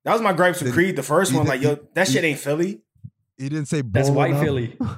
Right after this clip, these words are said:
Speaker 1: Nah,
Speaker 2: He
Speaker 1: nah,
Speaker 2: didn't
Speaker 1: like,
Speaker 2: say
Speaker 1: you
Speaker 2: <laughs> He didn't
Speaker 1: in the
Speaker 2: say
Speaker 1: history of Max's, ain't nobody going to Max's and ask all those motherfucking
Speaker 3: Look at
Speaker 1: questions.
Speaker 3: him.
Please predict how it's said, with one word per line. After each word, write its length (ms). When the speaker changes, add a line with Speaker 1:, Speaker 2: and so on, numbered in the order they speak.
Speaker 1:
Nah, 240
Speaker 2:
He 40
Speaker 1:
nah, 200
Speaker 2:
didn't 40
Speaker 1:
like, 140
Speaker 2:
say 40
Speaker 1:
you 600
Speaker 2:
<laughs> 380
He 120
didn't 160
Speaker 1:
in 60
the 60
Speaker 2:
say 60
Speaker 1:
history 300
of 100
Max's, 460
ain't 160
nobody 320
going 200
to 60
Max's 640
and 120
ask 220
all 160
those 200
motherfucking 400
Speaker 3:
Look 120
at 40
Speaker 1:
questions. 340
Speaker 3:
him. 80